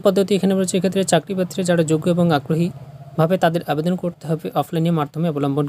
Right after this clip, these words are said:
করে। তো আপনাদেরকে এখানে অফলাইনে আবেদন করতে হবে। অফলাইনে আবেদন করার জন্য অ্যাপ্লিকেশন ফর্ম্যাট Telegram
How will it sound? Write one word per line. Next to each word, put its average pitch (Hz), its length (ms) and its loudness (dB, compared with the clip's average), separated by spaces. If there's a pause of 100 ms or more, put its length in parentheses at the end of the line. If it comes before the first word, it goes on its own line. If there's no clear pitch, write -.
করে। 123 120 -2 (480)
তো - 80 -6
আপনাদেরকে 185 340 2
এখানে 190 180 0 (100)
অফলাইনে 180 340 0
আবেদন 165 220 0
করতে 175 360 -2
হবে। 165 160 2 (200)
অফলাইনে 170 300 0
আবেদন 156 260 0
করার 165 180 0
জন্য 160 140 0
অ্যাপ্লিকেশন 160 500 -2
ফর্ম্যাট 160 300 0
Telegram 151 360 0